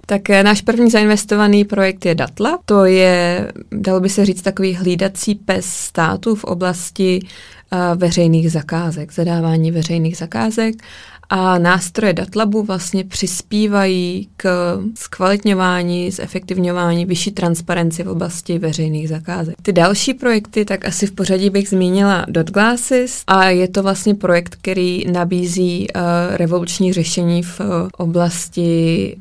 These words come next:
poruch zraku nebo dioptrických brýlí. Ať zabrousím i do jiných témat, tak bych mohla zmínit, eh, projekt Circle nebo MIVA, které jsou projekty v oblasti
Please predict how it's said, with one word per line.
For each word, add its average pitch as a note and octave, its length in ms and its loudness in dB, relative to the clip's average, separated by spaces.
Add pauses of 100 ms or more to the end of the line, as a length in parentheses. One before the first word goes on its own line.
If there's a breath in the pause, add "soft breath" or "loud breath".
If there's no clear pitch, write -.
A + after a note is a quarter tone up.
(120)
poruch F3 300 0
zraku F#3+ 500 -2
nebo F3+ 220 -8
dioptrických F3+ 680 -8
brýlí. F3 480 -2 (200 loud breath)
Ať G3+ 140 4
zabrousím G#3+ 520 4
i - 60 2
do F#3+ 120 4
jiných G3+ 320 4
témat, F#3 380 2 (100)
tak G3 160 0
bych F#3+ 220 -2
mohla G3 300 2
zmínit, G3 480 2
eh, - 160 -6 (220)
projekt F#3 580 -2 (140)
Circle A3 640 -4
nebo G3+ 260 0
MIVA, F#3+ 380 -2 (220 loud breath)
které F#3+ 240 -4
jsou F#3 140 -8
projekty F3+ 640 -4 (120)
v F3+ 40 -2 (720)
oblasti F3 1000 -4